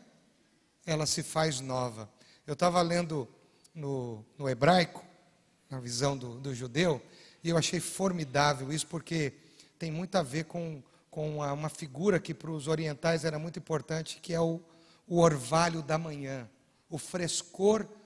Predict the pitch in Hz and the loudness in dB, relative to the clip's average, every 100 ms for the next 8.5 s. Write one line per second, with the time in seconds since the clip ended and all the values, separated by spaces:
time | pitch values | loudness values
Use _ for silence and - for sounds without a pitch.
0 | - 151 180 165 135 139 147 147 143 147 | -16 -4 2 4 2 0 0 0 -4 -4
1 | 139 123 113 - _ _ _ - _ - | -6 -8 -10 -14 _ _ _ -20 _ 2
2 | 196 214 190 - 202 180 170 175 160 160 | 4 6 2 2 2 2 4 4 4 2
3 | 123 - - - 170 160 151 165 147 160 | 0 -4 -20 -8 2 2 2 0 0 0
4 | 156 139 123 160 139 113 - - 165 220 | 0 -2 -4 -2 0 -2 -4 -10 0 0
5 | 226 190 160 139 160 196 185 156 147 156 | 4 4 6 4 0 -2 -4 -6 -6 -4
6 | 156 147 - 147 123 - - - 156 143 | -4 -4 -6 -8 -10 -14 -20 -4 0 0
7 | 170 156 170 165 - 180 180 165 139 156 | -2 0 0 0 2 4 4 0 -6 -4
8 | - 147 151 196 | -2 -2 2 2